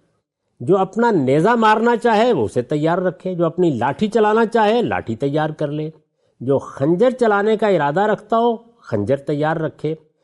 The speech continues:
اور جو اپنی تلوار سے مارنا چاہتا ہو وہ تلوار تیار کر لے۔ سنو لوگوں، میں اس جھنڈے کو دوسری مرتبہ حرکت دوں گا تو تم لوگ حملے کے لیے تیار ہو جاؤ گے۔ یعنی پہلی مرتبہ حرکت میں تیاری شروع ہو جائے گی، اور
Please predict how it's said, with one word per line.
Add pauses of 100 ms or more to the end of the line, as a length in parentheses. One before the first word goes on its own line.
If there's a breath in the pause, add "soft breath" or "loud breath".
(120)
اور
جو
اپنی
تلوار
سے
مارنا
چاہتا
ہو
وہ
تلوار
تیار
کر
لے۔ (180)
سنو
لوگوں، (800)
میں
اس
جھنڈے
کو
دوسری
مرتبہ
حرکت
دوں
گا (560)
تو
تم
لوگ
حملے
کے
لیے
تیار
ہو
جاؤ
گے۔ (160)
یعنی
پہلی
مرتبہ
حرکت
میں (120)
تیاری
شروع
ہو
جائے
گی، (560)
اور